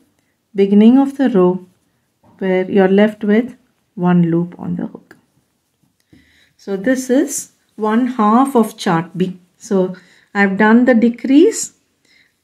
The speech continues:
I've done the short rows, and I've connected it back. Now this yarn over decrease is mirrored on the other half now. Let's see what that means.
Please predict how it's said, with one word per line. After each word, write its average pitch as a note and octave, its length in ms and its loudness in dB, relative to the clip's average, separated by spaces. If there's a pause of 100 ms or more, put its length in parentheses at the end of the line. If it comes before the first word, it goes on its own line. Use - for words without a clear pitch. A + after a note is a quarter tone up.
(360)
I've G3+ 260 0
done G#3+ 300 4
the A#3 140 4
short A#3 440 0
rows, C#4+ 460 0 (480)
and C#4+ 280 0
I've A3 220 2
connected G#3 500 2
it D4 300 -8
back. - 380 -6 (640)
Now B3 440 0 (680)
this E4 580 0
yarn B3+ 380 6
over C#4+ 280 8
decrease A3 720 2
is A3+ 320 0
mirrored A#3 760 6
on G3+ 220 2
the D4 260 0
other G3+ 260 2
half F3 460 -6
now. F3 420 0 (560)
Let's D4 200 2
see D4 140 6
what A#3 320 4
that G3+ 260 -2
means. F#3+ 500 0